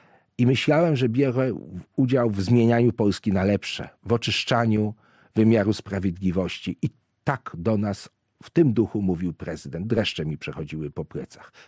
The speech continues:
Więc ten podpis jest bezcenny. Ale kiedy się okazało, że to, przy-, proszę państwa, niestety jest w pewnej mierze lipa i tych sędziów wystawiono do wiatru,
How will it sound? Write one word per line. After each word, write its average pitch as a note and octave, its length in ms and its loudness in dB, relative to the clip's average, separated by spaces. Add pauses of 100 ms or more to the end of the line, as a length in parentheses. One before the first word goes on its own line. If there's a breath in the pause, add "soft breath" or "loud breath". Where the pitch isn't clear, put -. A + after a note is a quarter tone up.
(120)
Więc B3 220 -2
ten F#3+ 180 4
podpis - 480 -6
jest - 240 -8
bezcenny. - 440 -12 (520 loud breath)
Ale F3+ 160 4
kiedy B3 260 2
się A3 120 4
okazało, F#3+ 560 2
że C#3 140 0
to, D#3+ 160 -2
przy-, - 180 -8
proszę D3 300 -4
państwa, E3+ 380 -2
niestety B2 520 -2
jest G#2+ 440 0
w - 120 -20
pewnej F3 560 0
mierze A#2+ 420 2
lipa F2+ 720 0 (460 loud breath)
i A2 120 -4
tych - 220 0
sędziów D#3 460 4
wystawiono B2+ 640 2
do G2 200 0
wiatru, G#2+ 640 0